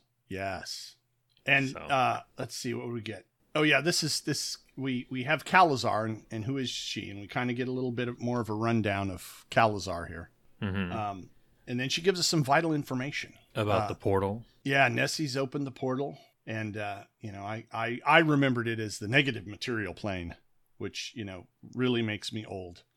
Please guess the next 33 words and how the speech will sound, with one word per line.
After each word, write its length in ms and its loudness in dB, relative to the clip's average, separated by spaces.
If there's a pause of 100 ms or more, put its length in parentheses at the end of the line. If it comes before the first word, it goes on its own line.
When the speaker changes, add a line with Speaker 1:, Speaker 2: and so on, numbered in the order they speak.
(140)
Speaker 2:
Pathfinder 500 2
Speaker 1:
I 60 2
Speaker 2:
calls 160 8
Speaker 1:
mean, 140 2
Speaker 2:
it 60 -6
the 100 6
Void. 800 2 (260)
Speaker 1:
the 80 -10
Void. 840 -14 (360)
Speaker 2:
And, 440 -6
uh, 300 -2
I, 140 2
'cause 200 2
I 100 8
looked 220 2
it 100 6
up. 260 0
Speaker 1:
Is 180 -2
it, 160 -2
is 160 4
it 100 6
one 160 4
of 120 2
the 120 2
lawful, 560 -2 (220)
or 100 0
is 120 0
it 80 -4
one 120 2
of 140 0
the 100 0
alignment 540 0
planes? 600 -4